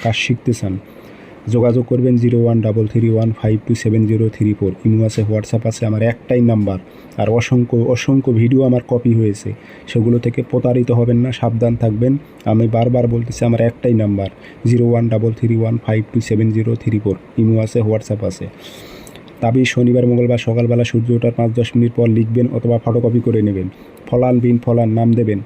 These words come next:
না পারলে বাংলাতে দেবেন, অমুকের ছেলে অমুক চিরতরে বরবাদ হয়ে যাক, ধ্বংস হয়ে যাক, তাহলে ওইটুকু উল্লেখ করে দেবেন। দিয়ে আগরবাতির ধোঁয়া দেবেন, দিয়ে মাদুলিতে ভরে দেবেন, দিয়ে তাবিজ যদি শ্মশানে গাড়ান তা তো কাজ হবে,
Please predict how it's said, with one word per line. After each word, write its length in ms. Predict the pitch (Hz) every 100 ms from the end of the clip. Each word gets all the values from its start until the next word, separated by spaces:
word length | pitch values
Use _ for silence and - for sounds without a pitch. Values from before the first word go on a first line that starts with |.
| -
না 120 | 117 113
পারলে 220 | 120 120
বাংলাতে 440 | 117 123 123 123
দেবেন, 260 | 123 113 98 - - -
অমুকের 320 | 117 117 127
ছেলে 240 | 123 123 123
অমুক 260 | 123 127 123 - -
চিরতরে 440 | - 143 131 131 127
বরবাদ 380 | 117 117 123 120
হয়ে 140 | 120
যাক, 140 | 113 101 98
ধ্বংস 280 | 113 117
হয়ে 200 | 123 120
যাক, 160 | 113 101 - -
তাহলে 160 | 113 120
ওইটুকু 240 | 123 123
উল্লেখ 260 | 120 117 117
করে 160 | 117 107
দেবেন। 240 | 101 95 92 - - - - - - - -
দিয়ে 120 | 110
আগরবাতির 420 | 113 120 120 120
ধোঁয়া 220 | 117 113
দেবেন, 260 | 113 120 127 123
দিয়ে 100 | 117
মাদুলিতে 500 | 117 113 120 117 117
ভরে 260 | 113 120
দেবেন, 260 | 117 104 95 - - - - - - - - - - - - - - - 113
দিয়ে 140 | 123
তাবিজ 280 | 120 117 120
যদি 180 | 123 123
শ্মশানে 440 | - 120 123 123
গাড়ান 240 | 123 120 120
তা 120 | 117
তো 100 | 117
কাজ 240 | 113 117 120
হবে, 200 | 117